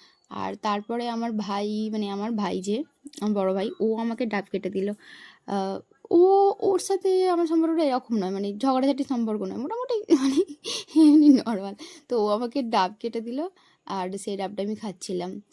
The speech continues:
আর ডাবটা ছোট ছিল বলে, জানো তো, ডাবের জলটা খুব একটা মিষ্টি ছিল না, কষি কষি ছিল। But ঠিক আছে, এই ডাবের জলটাই কোথায় পাওয়া যায় বলো এই গরমকালে?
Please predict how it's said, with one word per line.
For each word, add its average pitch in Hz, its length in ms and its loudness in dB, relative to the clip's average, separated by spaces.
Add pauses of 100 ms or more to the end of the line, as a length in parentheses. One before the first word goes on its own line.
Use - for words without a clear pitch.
(200)
আর 202 100 -6
ডাবটা 202 460 0
ছোট 220 360 -10
ছিল 262 300 -8
বলে, 262 220 -4
জানো 277 180 0
তো, 233 100 -4
ডাবের 202 340 -6
জলটা 233 340 -8
খুব 294 140 -6
একটা 294 240 -6
মিষ্টি 214 480 -6
ছিল 208 200 -12
না, 240 240 -10
কষি 202 240 -10
কষি 208 240 -10
ছিল। 208 160 -10
But 269 140 -8 (440)
ঠিক 320 240 0
আছে, - 300 -4 (440)
এই 214 160 0
ডাবের 233 280 -2
জলটাই 285 340 -2
কোথায় 214 380 -4
পাওয়া 196 300 -6
যায় 190 220 -4
বলো 196 320 -4 (120)
এই 214 140 -4 (140)
গরমকালে? 202 640 -4